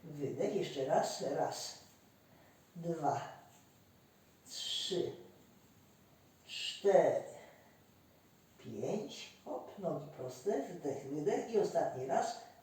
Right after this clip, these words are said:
Raz. Dwa. Trzy. Cztery.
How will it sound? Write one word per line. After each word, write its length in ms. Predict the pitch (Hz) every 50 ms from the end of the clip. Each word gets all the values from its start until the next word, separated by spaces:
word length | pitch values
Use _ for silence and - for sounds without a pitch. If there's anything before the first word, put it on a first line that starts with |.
| - -
Raz. 400 | 202 196 196 196 - - - - - - - - - - - - - - - - - - - - - - - - - 170
Dwa. 600 | 170 165 160 160 160 180 185 220 233 - - - - - - - - - - - - - - - - - - - - _ - - - - - - - - - -
Trzy. 560 | - - - - - - - 381 208 403 - - - - - - - - - - - - - _ _ _ _ _ - - - - - - - - - -
Cztery. 840 | - - - - - - 185 180 170 160 143 - - - - -